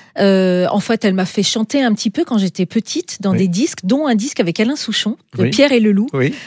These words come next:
Speaker 1: Euh, un disque qui a été enregistré comme ça. Euh, c'était un très joli souvenir, mais moi, j'avais absolument pas du tout envie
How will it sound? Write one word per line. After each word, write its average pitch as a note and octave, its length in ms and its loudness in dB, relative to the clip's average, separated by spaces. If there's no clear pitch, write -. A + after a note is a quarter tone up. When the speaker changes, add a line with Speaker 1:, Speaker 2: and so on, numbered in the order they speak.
Speaker 1:
Euh, F3+ 800 0
un G#3 100 2
disque G3+ 360 -2
qui - 120 -4
a - 20 2
été F#3+ 180 0
enregistré F#3+ 500 0
comme E3 220 -2
ça. G3+ 360 0
Euh, A#2+ 600 -6
c'était F#3 280 -4
un E3 120 0
très F#3 220 -2
joli F3 180 0
souvenir, C4+ 300 -4
mais F#3+ 80 2
moi, F#3+ 100 0
j'avais F#3 200 0
absolument G3 380 -2
pas A3+ 140 -2
du F#3 120 -4
tout - 160 -8
envie G3 320 -2